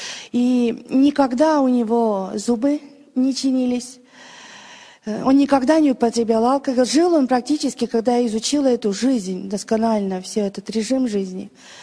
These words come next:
Э, действительно, это новое начало, но сильное новое начало. И в этой историке я увидела его как бы каждодневное,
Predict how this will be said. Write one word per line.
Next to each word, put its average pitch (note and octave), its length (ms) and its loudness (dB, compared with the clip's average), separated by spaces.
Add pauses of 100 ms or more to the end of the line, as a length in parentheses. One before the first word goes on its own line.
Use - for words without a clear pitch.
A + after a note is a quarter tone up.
(260)
Э, G#3 100 -4
действительно, G#3+ 680 -2
это G#3 320 -6
новое G3 300 -4
начало, F#3+ 540 -4
но F#3+ 140 -6
сильное G3 460 -2
новое F3+ 260 -8
начало. F3 500 -12 (840)
И C4+ 100 2
в D4 60 4
этой F4 320 4
историке E4 720 2
я D4 340 2
увидела C#4 580 0
его B3+ 480 0
как C4+ 340 0
бы A3+ 180 0
каждодневное, C4+ 1300 2